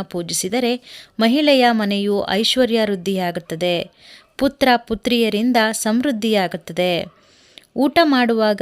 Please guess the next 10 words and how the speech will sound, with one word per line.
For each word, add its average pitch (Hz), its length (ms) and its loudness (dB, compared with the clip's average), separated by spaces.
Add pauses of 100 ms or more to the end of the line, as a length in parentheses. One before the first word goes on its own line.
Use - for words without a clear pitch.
(120)
ಪಶ್ಚಿಮ 208 520 -4
ಮತ್ತು 220 480 -4 (120)
ದಕ್ಷಿಣ 269 380 0 (160)
ದಿಕ್ಕಿಗೆ 208 380 -2
ಮುಖ 190 240 -4
ಮಾಡಿ 196 400 -2
ಕುಳಿತುಕೊಳ್ಳಬಾರದು. 180 1200 -4 (260)
ಹಾಗೆಯೇ 240 640 0 (220)
ನಿತ್ಯವೂ 262 520 2
ಕೂಡ 233 240 0